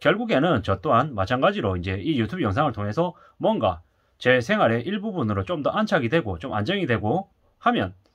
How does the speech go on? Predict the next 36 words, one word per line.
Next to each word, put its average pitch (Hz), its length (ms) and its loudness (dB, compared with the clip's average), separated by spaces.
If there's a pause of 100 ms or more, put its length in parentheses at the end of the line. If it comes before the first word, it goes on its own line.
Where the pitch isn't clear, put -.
(220)
점점 151 400 0
더 165 240 2 (100)
말씀 110 400 2
주신 151 220 -6
것처럼, 123 480 0 (240)
어, 98 400 -4
좀 147 240 0
많은 113 220 4
책들을 160 340 -4
좀 113 180 -4
읽고 90 320 -6 (200)
좀 139 200 -2
더 196 240 0 (380)
전문적으로 131 640 0 (160)
좀 170 240 -2
더 180 240 2
세밀하게 208 640 0 (100)
좀 113 160 -4
수치나 127 520 2
여러 110 160 0
가지 135 200 2
좀 117 180 -6
근거 110 240 -2
내용들을 123 420 0
좀 151 200 -2 (280)
기반으로 196 460 4
해서 170 140 0
좀 165 120 0
말씀을 107 360 0
드리는 156 340 0
쪽으로 95 360 -4
좀 135 200 -6
더 135 100 -2
성장해 160 380 -2
보도록 147 260 -4
하겠습니다. 92 460 -6